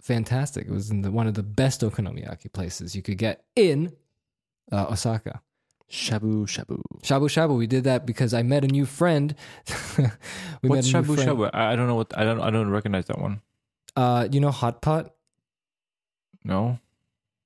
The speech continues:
Speaker 1: Like, there's this,
Speaker 2: Fondue.
Speaker 1: there's this, like, fondue. Yeah.
Speaker 3: Oh, okay, okay, okay. I see what you mean.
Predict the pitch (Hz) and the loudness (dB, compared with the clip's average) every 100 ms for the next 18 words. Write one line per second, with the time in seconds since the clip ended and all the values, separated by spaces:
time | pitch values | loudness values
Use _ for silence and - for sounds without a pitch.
0 | _ 131 127 - 127 131 113 104 101 143 | _ -2 0 0 2 4 4 4 4 2
1 | 135 127 - - 135 - 139 127 101 98 | 2 -2 -2 -2 -2 2 2 2 -2 -2
2 | 104 - - - _ - 135 139 117 127 | -2 -4 -10 -20 _ 2 4 4 2 0
3 | 113 98 95 87 - - - - - - | 0 -2 -2 -8 -8 -12 -14 -16 -16 -16